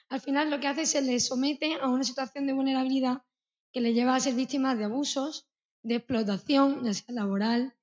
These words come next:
sexual o de estafa. No podemos tolerar un tratamiento inhumano a las personas migrantes,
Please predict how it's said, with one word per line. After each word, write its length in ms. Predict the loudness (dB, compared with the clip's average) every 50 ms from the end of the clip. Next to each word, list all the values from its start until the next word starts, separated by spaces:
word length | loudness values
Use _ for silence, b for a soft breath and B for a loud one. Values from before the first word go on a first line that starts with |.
| _ _ _ _
sexual 760 | -10 -8 -8 -6 -6 -4 -2 0 0 0 0 0 -2 -6 _ _ _ _ _ _ _ _ _
o 120 | -4 -2 0
de 100 | 2 2
estafa. 500 | 0 0 -2 -2 -2 -2 -4 -8 -16 _ _ _ _ _ _ _ _ _ _ _ _ _ -2
No 120 | 0 0
podemos 300 | 2 2 4 4 2 2
tolerar 360 | 0 0 0 2 2 2 2 2
un 60 | 2
tratamiento 440 | 0 0 -2 -2 -2 -4 -4 -4 -2
inhumano 360 | 0 0 0 0 0 -2 -4
a 20 |
las 120 | -4 -6 -6
personas 320 | -6 -8 -6 -6 -4 -4
migrantes, 680 | -4 -2 -2 -2 -2 -2 -2 -4 -4 -6 -6 -8 -10